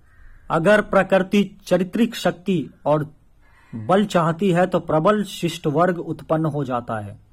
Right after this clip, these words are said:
यदि ज्ञान और विज्ञान चाहती है तो प्रभावशाली साहित्यिक अथवा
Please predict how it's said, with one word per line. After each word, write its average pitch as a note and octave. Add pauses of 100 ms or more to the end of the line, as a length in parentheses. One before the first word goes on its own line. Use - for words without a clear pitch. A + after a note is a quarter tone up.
(560)
यदि D#3
ज्ञान F3
और D#3+
विज्ञान D3+
चाहती D#3+
है E3
तो F#3
प्रभावशाली D#3
साहित्यिक F#3
अथवा C#3+